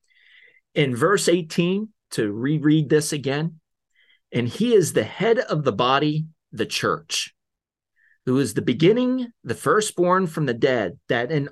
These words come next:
all things he may have the preeminence."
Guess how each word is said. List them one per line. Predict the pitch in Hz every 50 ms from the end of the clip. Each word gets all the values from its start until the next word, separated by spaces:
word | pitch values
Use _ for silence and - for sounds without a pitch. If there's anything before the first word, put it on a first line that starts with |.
| _ -
all | - 131 151 180 190 208 214 220 226 226 220
things | 214 - - - - 180 135 113 107 101 95 95 98 101 104 - - - _ _ _ _ _ _ _ _ _ _ _ _ _
he | - - 170 175
may | 151 135 127 123 117
have | 104 - - - 185 175 131 120 110 101 101 98 98 - _ _ -
the | 147 -
preeminence." | - - - 151 143 127 127 127 127 113 - - - - - - - -